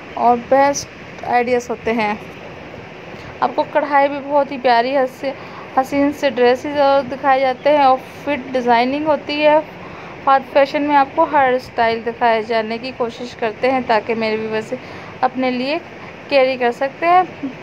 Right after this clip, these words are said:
बॉडीकॉन मदर ऑफ़ द ब्राइड के प्लस साइज एम्ब्रॉयडरी के साथ। गाइस,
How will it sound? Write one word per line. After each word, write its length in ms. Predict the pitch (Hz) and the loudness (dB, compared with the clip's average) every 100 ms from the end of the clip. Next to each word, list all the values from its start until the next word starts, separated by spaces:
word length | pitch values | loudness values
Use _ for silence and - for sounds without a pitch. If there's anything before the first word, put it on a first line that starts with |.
| 240 | 2
बॉडीकॉन 480 | 240 233 247 269 285 | 2 2 2 2 2
मदर 360 | 254 233 240 | 0 2 4
ऑफ़ 160 | 233 - | 2 0
द 100 | 254 | -2
ब्राइड 320 | 240 226 214 | 2 2 2
के 100 | 311 330 | -2 -2
प्लस 400 | 262 220 220 - | 0 0 -2 2
साइज 280 | 220 233 302 - - - - | 2 2 0 -10 -16 -16 -8
एम्ब्रॉयडरी 460 | 254 254 254 233 220 | -2 2 4 2 -2
के 180 | 208 202 | -2 -2
साथ। 400 | - 208 196 202 | 0 -2 -2 -2
गाइस, 400 | 214 214 277 - | 2 2 2 -4